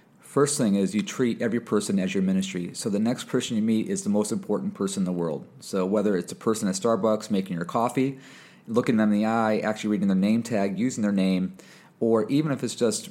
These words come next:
you know, walking out of my bedroom and my three children and not seeing them as obstacles to get on to bigger and more important things that are outside of the house, but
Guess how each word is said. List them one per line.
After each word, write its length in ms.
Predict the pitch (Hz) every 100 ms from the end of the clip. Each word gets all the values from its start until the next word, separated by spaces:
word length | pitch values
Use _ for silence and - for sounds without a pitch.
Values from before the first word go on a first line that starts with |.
| -
you 100 | 123
know, 140 | 104
walking 380 | 95 107 117 117
out 100 | 101
of 60 | 101
my 120 | 95
bedroom 540 | 87 107 101 104 92 95
and 160 | 98
my 120 | 98
three 200 | 95 120
children 540 | 104 - 117 92 78 -
and 340 | 107 98 90 85
not 240 | 110 -
seeing 280 | - 123 107
them 260 | 104 101 95
as 300 | 98 92 - 104
obstacles 580 | 110 - - - 98
to 100 | 98
get 140 | 101 104
on 220 | 101 98
to 120 | 98
bigger 240 | 87 104 104
and 100 | 95
more 140 | 101
important 420 | 92 - 110 101
things 300 | 98 95 95
that 80 | 95
are 80 | 101
outside 320 | 98 - 107
of 80 | 92
the 100 | 87
house, 280 | 92 92 -
but 200 | 92